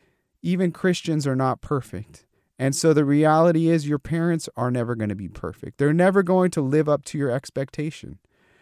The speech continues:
They're never going to meet up to your expectation. So sometimes with some parents, you have to accept their limitations. You have to realize that they're a flake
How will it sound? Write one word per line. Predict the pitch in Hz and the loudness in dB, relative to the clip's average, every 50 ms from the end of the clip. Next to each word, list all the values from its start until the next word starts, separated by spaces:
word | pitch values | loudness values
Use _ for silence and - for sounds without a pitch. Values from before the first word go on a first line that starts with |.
| _ _ _ _ _ | _ _ _ _ _
They're | 147 151 | 0 2
never | 156 165 160 160 151 165 165 | 4 4 4 4 4 4 2
going | 147 151 156 160 160 156 156 | 4 2 2 4 2 2 0
to | 135 - 151 | -2 -2 -2
meet | 127 120 131 143 147 | 0 0 0 2 2
up | 139 135 127 120 | 4 4 2 2
to | - - 147 | 0 -6 -4
your | 135 123 117 | -2 -2 0
expectation. | 95 113 120 - - - 127 117 123 - - 135 127 123 - - 85 73 - _ _ _ _ _ _ _ | 0 -2 -2 -4 -6 -6 -6 -6 -6 -8 -8 -8 -8 -8 -10 -12 -12 -12 -14 _ _ _ _ _ _ _
So | - - - 156 156 151 156 135 - _ _ _ _ _ _ _ _ _ _ | -8 0 2 4 6 6 4 2 0 _ _ _ _ _ _ _ _ _ _
sometimes | - - - - 175 190 214 190 - 175 170 156 151 135 123 123 131 139 - - - _ _ | -14 -8 -2 0 0 0 0 -2 -2 -2 -2 -2 -2 -2 -4 -4 -6 -6 -10 -12 -18 _ _
with | - 127 131 131 | -4 -4 -4 -4
some | - - - - 160 170 175 | -4 -4 -2 -2 0 0 -2
parents, | 151 147 180 175 165 147 127 123 120 - - | -2 -2 -2 0 0 -2 -4 -6 -8 -8 -6
you | 135 151 156 | -4 -2 -2
have | 170 180 175 170 - | 0 -2 -4 -6 -6
to | - 185 170 | -4 -2 -2
accept | 160 143 - - - - 185 190 180 - | -2 -4 -6 -10 -6 -4 -4 -4 -4 -4
their | - 147 135 131 | -4 -2 -2 -2
limitations. | 131 147 147 151 151 139 - 170 175 180 - - - 87 95 95 - _ _ _ _ _ _ _ _ _ _ - | -2 -4 -4 -4 -6 -8 -8 -10 -10 -10 -12 -14 -16 -16 -18 -18 -20 _ _ _ _ _ _ _ _ _ _ -10
You | 135 143 165 | -4 2 4
have | 175 170 170 - | 4 4 4 2
to | - 165 | -2 -4
realize | 151 165 185 185 180 175 165 160 156 143 139 | -4 -2 0 2 2 2 2 2 0 -2 -2
that | 147 143 139 139 | -4 -4 -2 0
they're | 160 151 139 | 0 0 0
a | 131 | -2
flake | - - 160 165 160 131 78 - - _ | -4 -6 -6 -6 -4 -4 -6 -10 -14 _